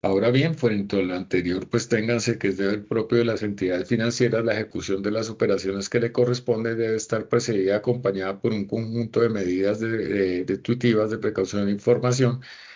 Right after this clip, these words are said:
dispuestas para salvaguardar el interés público que la actividad financiera comporta. Artículo tres treinta y cinco de la Constitución Política, medidas exigibles en el ámbito contractual en virtud de lo establecido por el artículo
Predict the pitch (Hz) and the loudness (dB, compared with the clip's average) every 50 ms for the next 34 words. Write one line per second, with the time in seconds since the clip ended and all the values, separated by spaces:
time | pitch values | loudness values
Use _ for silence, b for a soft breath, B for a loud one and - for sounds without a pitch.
0 | B B B - 117 - - 127 120 117 - 117 - - 135 120 117 101 104 107 | B B B -6 -4 0 4 2 2 4 2 -2 0 2 2 2 2 2 -2 -4
1 | 104 104 101 98 98 98 95 92 92 98 98 95 - - - 107 107 110 107 - | -2 -4 -4 -2 -2 -2 -4 -4 -6 -8 -6 -8 -8 -8 -6 -4 -4 -4 -2 -2
2 | 101 98 95 - - - 120 113 117 110 113 113 110 - 104 101 98 98 - 104 | 0 0 0 -2 0 0 0 0 0 -2 -2 -4 -2 -2 -2 -2 -2 -2 -2 0
3 | 92 92 90 92 - 110 107 104 107 104 - - 107 101 101 101 - 123 123 127 | 0 0 0 -2 -4 -4 -4 -4 -4 -4 -2 0 2 2 2 2 0 0 0 4
4 | 127 123 110 - - 104 104 B B B B B B B B B - - - 107 | 4 4 4 2 0 -6 -6 B B B B B B B B B -8 -4 -4 -4
5 | - - 107 113 107 - 107 101 - - 110 110 110 - 117 110 113 113 110 - | -2 -2 -2 -2 0 0 -2 -2 -2 -2 -4 -2 0 0 0 0 0 -2 -2 0
6 | - 110 113 113 - - - 120 98 - 101 98 - 110 101 98 - 113 127 123 | 0 0 0 0 -2 -2 -2 -2 0 0 0 0 0 0 -2 0 0 2 2 2
7 | 120 123 120 113 - 120 120 120 104 95 98 101 101 - 123 120 - 113 104 104 | 2 0 0 0 0 2 2 2 2 2 2 2 2 2 0 -2 -2 -2 -2 0
8 | 113 104 101 101 113 117 123 117 120 113 104 101 98 101 107 113 - 117 110 - | 2 2 2 0 0 0 0 0 0 0 -2 -2 -2 -2 -2 -2 -2 -2 0 2
9 | 127 123 123 - 123 120 123 - 131 110 110 123 B B B B B B B B | 2 2 2 2 0 0 2 4 2 2 2 2 B B B B B B B B
10 | B 117 123 131 127 127 127 123 123 120 123 127 123 127 - 117 107 101 98 - | B 2 4 4 4 4 4 4 6 6 4 4 2 2 0 0 0 0 0 -2
11 | - 107 104 104 104 117 117 110 107 98 95 - 95 87 - 117 117 113 - - | 0 0 0 0 0 -2 -2 -2 -2 -4 -4 -4 -4 -2 0 0 0 -2 -4 -8